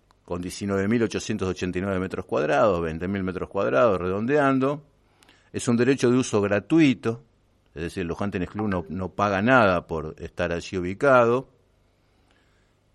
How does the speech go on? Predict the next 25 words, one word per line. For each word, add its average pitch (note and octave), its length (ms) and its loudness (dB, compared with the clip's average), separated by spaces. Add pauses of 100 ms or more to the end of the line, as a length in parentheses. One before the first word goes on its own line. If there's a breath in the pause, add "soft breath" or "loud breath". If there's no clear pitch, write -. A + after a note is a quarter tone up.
Y B2 120 -2
se D3 100 2
establece, D#3+ 760 2 (720)
decíamos A2 460 0
que G#2 60 0
el, F2+ 140 -2
el E2 200 -4
Luján F#2+ 220 -4
Tenis F#2 180 -2
Club A2 160 2
está G#2 160 0
ya G2 560 4
allí G#2 300 -2
desde G2+ 240 4
mil F2+ 100 0
novecientos F2+ 320 -2
cincuenta F2 340 -4
y A#2+ 40 0
nueve, B2 300 6
pero C3 480 4 (340 soft breath)
se - 140 -8
estableció G#2 720 4
en G#2+ 100 2
ese B2+ 200 -2
momento D3+ 800 0